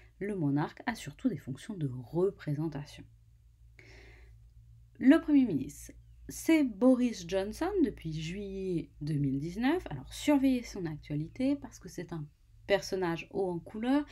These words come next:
Il a beaucoup fait parler de lui, notamment dans ses relations avec Trump, dans le cadre du Brexit évidemment, mais aussi dans le cadre de la pandémie de coronavirus, pour la façon dont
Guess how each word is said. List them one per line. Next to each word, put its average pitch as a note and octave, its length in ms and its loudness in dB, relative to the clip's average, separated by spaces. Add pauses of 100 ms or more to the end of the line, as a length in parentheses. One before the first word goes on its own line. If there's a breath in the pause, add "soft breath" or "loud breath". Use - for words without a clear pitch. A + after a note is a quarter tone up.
(260 loud breath)
Il G3+ 120 -4
a E3 60 0
beaucoup F3 280 -6
fait F#3 180 -4
parler E3 340 -6
de D3 60 -8
lui, E3+ 160 -4
notamment E3 440 -2
dans D#3 120 -4
ses D3 120 -8
relations D3 460 -4
avec D#3+ 240 -4
Trump, D4+ 340 0 (440 loud breath)
dans D3 80 2
le D#3 80 0
cadre C#3+ 300 -2
du D3+ 160 -4
Brexit D#3 580 -6 (120)
évidemment, G3+ 640 2 (1080)
mais F3+ 360 0
aussi G3+ 540 -2 (320 loud breath)
dans A3 200 -4
le G#3 80 -4
cadre F#3 440 -2
de E3+ 140 -2
la G#3+ 180 0
pandémie F3 360 -4
de D3 100 2
coronavirus, D3+ 920 0
pour D3+ 160 -6
la B2+ 80 -2
façon F3 340 -4
dont D#3+ 300 -4